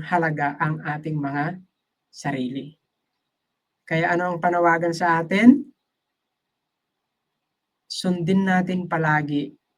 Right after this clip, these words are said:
ang advice ng Diyos.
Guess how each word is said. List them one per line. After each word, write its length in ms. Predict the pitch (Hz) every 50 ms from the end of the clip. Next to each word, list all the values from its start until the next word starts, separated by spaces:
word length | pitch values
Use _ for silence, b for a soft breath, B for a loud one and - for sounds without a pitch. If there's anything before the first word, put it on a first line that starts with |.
| _ _ -
ang 240 | 156 156 156 156
advice 800 | - 160 151 147 147 143 139 147 143 135 135 139 139 - - - _ _ _ _ _ _ _ _ _ _ _ -
ng 400 | 160 143 131 127 123 131 143 156 - _ _ _ _ _
Diyos. 800 | _ 160 135 151 151 151 - - - - - - - - - -